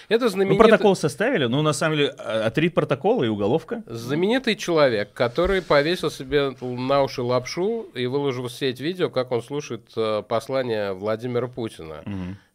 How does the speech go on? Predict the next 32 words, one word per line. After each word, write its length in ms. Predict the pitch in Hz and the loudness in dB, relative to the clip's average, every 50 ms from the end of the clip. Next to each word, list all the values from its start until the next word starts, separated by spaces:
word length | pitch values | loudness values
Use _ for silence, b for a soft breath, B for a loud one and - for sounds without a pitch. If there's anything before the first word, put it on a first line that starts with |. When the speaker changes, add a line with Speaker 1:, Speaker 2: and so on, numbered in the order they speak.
| _ _ - | _ _ -10
Speaker 1:
Ну 140 | 104 117 120 | -8 -8 -8
что, 320 | 123 - - - 87 90 - | -10 -12 -12 -12 -12 -12 -10
я 220 | 95 113 131 143 | -4 0 0 2
мы 180 | 156 165 170 160 | 2 2 0 0
Владимир 440 | 147 147 147 147 143 147 143 143 143 | 0 0 -2 -2 -2 -2 -4 -2 -4
Абдалкин. 440 | 139 139 139 147 147 147 147 - _ _ _ - | -4 -6 -8 -10 -10 -10 -12 -18 _ _ _ -20
Speaker 2:
Ну, 480 | 120 117 110 107 98 101 110 123 135 147 | -18 -16 -16 -16 -16 -14 -12 -8 -6 -4
а, 60 | 151 | -4
безусловно, 760 | 143 135 143 160 175 180 - 226 208 180 135 123 101 92 87 | -4 -6 -8 -10 -10 -6 -4 -2 -2 0 -2 -2 -6 -8 -10
но, 460 | 98 120 135 135 135 131 131 131 127 123 | -8 -6 -6 -4 -2 -2 0 0 0 0
э, 280 | 120 120 113 113 110 110 | 0 -2 -2 -4 -8 -10
как 240 | - 139 131 127 | -10 -10 -10 -8
бы 140 | 120 120 127 120 | -6 -6 -6 -8
тут 260 | 123 - 180 180 - | -8 -8 -10 -6 0
тоже 200 | - 247 220 196 175 | 2 2 4 4 4
Speaker 1:
Михаил, 260 | 156 131 139 175 160 | 4 6 8 8 8
Speaker 2:
нужно 40 | 143 | 8
понимать, 200 | 143 151 147 127 | 6 4 2 0
Speaker 1:
Михаил, 260 | 117 - 135 120 98 | 0 0 0 0 0
Speaker 2:
ну, 120 | 170 185 185 | -2 -4 -6
Speaker 1:
извините. 300 | 110 104 104 110 - 175 | -8 -6 -4 -6 -4 -4
Speaker 2:
ну, 60 | 185 190 | -6 -6
нужно 340 | 156 175 190 175 170 170 143 | -4 -4 -4 -2 0 -2 -2
понимать 440 | 120 143 139 143 143 143 151 143 127 | -2 -4 -4 -4 -2 -2 -4 -4 -4
логику 380 | 143 147 143 139 127 131 127 120 | -4 -4 -4 -4 -6 -6 -8 -8
действий 360 | 117 123 123 120 123 - 104 | -6 -6 -6 -6 -8 -10 -8
власти, 340 | 104 98 92 - - - 123 | -8 -8 -8 -8 -12 -14 -14
потому 280 | - 117 127 131 127 | -10 -8 -6 -6 -6
что 240 | 123 123 - 110 104 | -8 -6 -6 -6 -6
он 160 | 98 117 123 | -4 -6 -6
что 220 | 120 - - 220 240 | -6 -4 -4 -4 -4
сделал? 460 | 214 185 220 208 208 208 208 208 | -2 -2 -2 0 0 -2 -4 -8